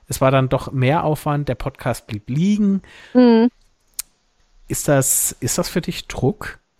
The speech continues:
Speaker 1: wenn, wenn, ähm, Spenden oder Unterstützer, äh, sagen, „Ich abonniere euch auf Steady oder Patreon“, ich weiß jetzt gar nicht mehr, wo ihr unterwegs seid. Ähm, ist das dann wirklich Produzierungsdruck? <laughs> Oder wie man's auch
Speaker 2: Ähm,
Speaker 1: nennen möchte?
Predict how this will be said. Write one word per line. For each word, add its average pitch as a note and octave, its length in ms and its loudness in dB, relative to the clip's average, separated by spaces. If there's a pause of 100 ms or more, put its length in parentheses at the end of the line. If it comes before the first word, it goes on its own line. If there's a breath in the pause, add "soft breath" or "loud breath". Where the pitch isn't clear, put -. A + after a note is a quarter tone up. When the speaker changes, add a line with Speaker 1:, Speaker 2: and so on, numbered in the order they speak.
(100)
Speaker 1:
wenn, C3 480 0
wenn, B2 600 -6 (100)
ähm, A#2+ 440 2
Spenden D#3 640 2
oder B2+ 280 4
Unterstützer, B2+ 960 -2
äh, A#2+ 40 0
sagen, A#2+ 400 2
„Ich - 360 -8
abonniere B2 600 2
euch A#2 320 0
auf A2 220 0
Steady C#3 400 -2
oder A2+ 180 0
Patreon“, C3 440 0
ich - 180 -6
weiß A#2+ 160 0
jetzt - 160 -6
gar A#2+ 120 0
nicht A#2 140 2
mehr, A2 160 4
wo A2+ 140 0
ihr C3 260 0
unterwegs A#2+ 580 -2
seid. B2 220 2 (920 loud breath)
Ähm, A2+ 380 2
ist - 180 -2
das - 120 0
dann C3 160 4
wirklich C3+ 260 -2
Produzierungsdruck? - 2500 -2
<laughs> - 1120 -10
Oder A#2+ 160 -12
wie C3 100 -14
man's C3+ 200 -12
auch - 20 6
Speaker 2:
Ähm, C4 200 6
Speaker 1:
nennen C#4 180 2
möchte? A3+ 340 -20